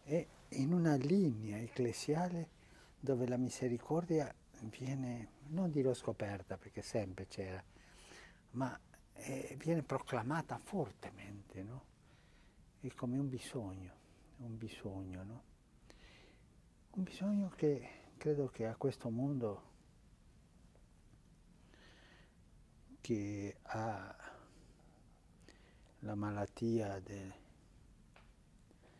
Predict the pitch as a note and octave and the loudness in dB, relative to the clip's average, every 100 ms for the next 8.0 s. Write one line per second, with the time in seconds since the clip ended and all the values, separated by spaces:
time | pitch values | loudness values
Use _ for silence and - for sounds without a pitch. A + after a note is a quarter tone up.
0 | - - - - - - - - - - | -20 -20 -20 -20 -20 -20 -20 -20 -20 -16
1 | A#2 G#2 G2+ - - C#3+ D3+ C3+ G2 G2 | -6 -6 -6 -8 -4 0 2 0 -2 -6
2 | - G2+ G2+ B2+ C3 - - - - - | -8 -8 -6 -6 -8 -12 -20 -20 -20 -20
3 | - - - - - - - - - - | -20 -20 -20 -20 -20 -20 -20 -20 -20 -20
4 | - - - - - - - - - - | -20 -20 -20 -20 -20 -20 -20 -20 -20 -20
5 | - - - - - - - - - - | -20 -20 -20 -20 -20 -20 -20 -20 -20 -20
6 | - - - - - - - A2 A2 A2+ | -20 -20 -20 -20 -20 -20 -8 -2 2 2
7 | A2+ A2+ - C3+ B2 G#2+ G#2+ G2 G#2 | 2 0 4 6 6 2 -2 -2 -8